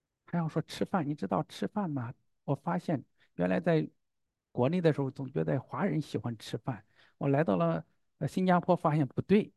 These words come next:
新加坡人也喜欢吃饭。我又来到了美国，发现，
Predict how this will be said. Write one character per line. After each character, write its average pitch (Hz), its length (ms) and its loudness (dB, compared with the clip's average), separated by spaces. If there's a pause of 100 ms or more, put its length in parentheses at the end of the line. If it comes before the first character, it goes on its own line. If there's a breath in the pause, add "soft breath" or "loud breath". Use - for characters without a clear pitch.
(120)
新 160 160 -6
加 175 140 2
坡 - 140 2
人 160 120 4
也 117 140 2
喜 - 180 -8
欢 101 180 -10
吃 - 180 -10
饭。 - 220 -12 (720)
我 185 100 4
又 233 80 8
来 170 160 8
到 190 140 10
了 180 80 10
美 139 180 8
国， 143 160 2
发 160 200 2
现， 147 160 4